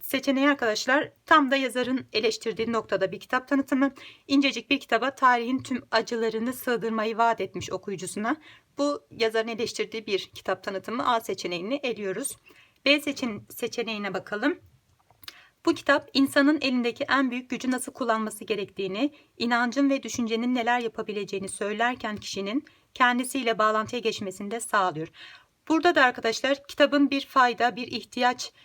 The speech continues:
e, gidermek üzerine tanıtımı yazılmış, e, tanıtımı yapılmış. Bu da yazarın eleştirdiği bir durum. B seçeneğin-, seçeneğini de eliyoruz.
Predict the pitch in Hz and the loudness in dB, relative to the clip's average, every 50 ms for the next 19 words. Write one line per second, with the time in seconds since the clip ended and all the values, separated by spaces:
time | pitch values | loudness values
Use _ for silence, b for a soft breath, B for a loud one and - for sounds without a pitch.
0 | b b b - - 202 202 196 196 196 196 190 - - 180 175 254 262 240 240 | b b b -2 0 0 2 2 2 2 2 0 0 -2 -4 -4 2 4 4 4
1 | 240 247 254 269 262 - - - _ - 220 196 208 226 214 214 220 214 190 175 | 4 2 0 -2 -4 -8 -16 -18 _ -10 -6 -2 -2 -2 -2 -2 -2 -4 -4 -6
2 | - _ - - _ _ - - 214 220 214 - 208 208 202 202 202 156 156 190 | -8 _ -20 -20 _ _ -2 -2 -2 -2 -4 -6 -6 -6 -6 -6 -6 -6 -6 -6
3 | 190 196 240 - - - - - - - 226 220 208 - 220 208 196 196 190 - | -6 -6 -6 -6 -8 -8 -10 -10 -6 -4 -4 -4 -4 -6 -6 -4 -4 -4 -4 -4
4 | 208 208 233 294 - - - 277 226 220 208 202 190 196 190 180 196 196 180 180 | -6 -4 -4 -4 -4 -6 -6 -4 -4 -2 -2 -4 -2 -2 -2 -2 -2 -4 -4 -4
5 | 196 - - 220 185 160 226 226 277 277 262 254 262 277 277 B B B B B | -4 -4 -6 -8 -6 -6 -4 -4 -4 -4 -2 0 0 0 0 B B B B B
6 | B B - 233 240 247 - - 214 220 - 202 190 180 170 175 175 165 - - | B B 2 2 2 4 2 0 -2 0 -2 -4 -6 -4 -4 -6 -8 -10 -12 -14
7 | - - - 196 190 - 214 190 190 190 190 175 170 175 170 165 160 160 165 202 | -10 -6 -6 -6 -6 -6 -6 -6 -6 -6 -4 -4 -4 -4 -4 -4 -6 -6 -6 -6
8 | 254 - - - | -6 -6 -8 -10